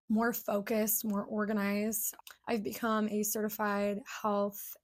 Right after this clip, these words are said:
and wellness coach, which I don't have any programs available yet, but look out for that.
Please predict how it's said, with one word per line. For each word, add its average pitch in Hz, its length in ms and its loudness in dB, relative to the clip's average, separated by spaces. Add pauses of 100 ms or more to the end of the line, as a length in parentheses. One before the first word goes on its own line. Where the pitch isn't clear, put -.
and 202 280 0
wellness 190 640 -2
coach, - 720 -2 (360)
which - 480 -2 (120)
I - 40 -8
don't 220 140 -2
have 208 120 0
any 220 140 2
programs 208 560 0
available 196 680 0
yet, 226 480 -2
but - 220 -8 (720)
look - 140 -4
out - 280 -2
for 240 140 -6
that. 262 180 2